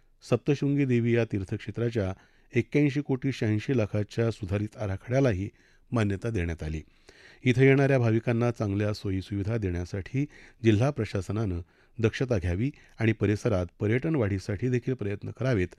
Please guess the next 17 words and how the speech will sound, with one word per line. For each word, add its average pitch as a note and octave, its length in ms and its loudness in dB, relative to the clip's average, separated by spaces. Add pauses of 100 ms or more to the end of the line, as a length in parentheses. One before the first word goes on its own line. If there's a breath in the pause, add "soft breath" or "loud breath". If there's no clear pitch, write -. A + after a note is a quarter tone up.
(300 soft breath)
असे G#2 220 0
निर्देश G2 460 0 (360 soft breath)
मुख्यमंत्र्यांनी G#2 720 0
यावेळी D#2+ 240 0
दिले. D2+ 260 -6 (2500)
दसरा C3+ 440 6
आणि D#3+ 220 2
नवरात्रोत्सव C#3 840 2
काळात A2 440 2
मुंबईसह A#2+ 580 2
परिसरात G#2+ 680 0
महाराष्ट्र A2 500 -2
सरकारच्या F#2+ 540 -4
नेतृत्वाखाली F#2 840 -2 (500 soft breath)
रामलीला B2+ 480 2
कार्यक्रमाचं G2+ 760 -2
मुंबईत G2+ 460 -2